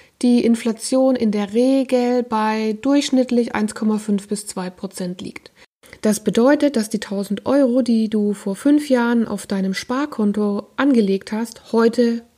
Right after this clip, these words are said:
nur noch neunhundertfünf Euro wert wären. Dabei bin ich jetzt mal von einer durchschnittlichen Inflationsrate von zwei Prozent ausgegangen.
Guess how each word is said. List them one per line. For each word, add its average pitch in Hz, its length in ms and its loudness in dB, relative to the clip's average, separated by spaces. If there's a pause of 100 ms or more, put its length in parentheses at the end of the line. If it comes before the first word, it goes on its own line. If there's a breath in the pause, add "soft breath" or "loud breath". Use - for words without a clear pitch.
(160)
nur 220 140 4
noch 214 180 0
neunhundertfünf 202 1200 0
Euro 190 340 -4
wert 185 280 -4
wären. 196 280 -10 (800 loud breath)
Dabei 196 380 -2
bin 214 200 4
ich 214 100 2
jetzt 208 240 -2
mal 196 240 2
von 214 160 -4
einer 196 220 -2
durchschnittlichen 208 640 0
Inflationsrate 190 960 -2
von 190 220 -4
zwei 202 200 -6
Prozent 202 520 -4
ausgegangen. 208 520 -4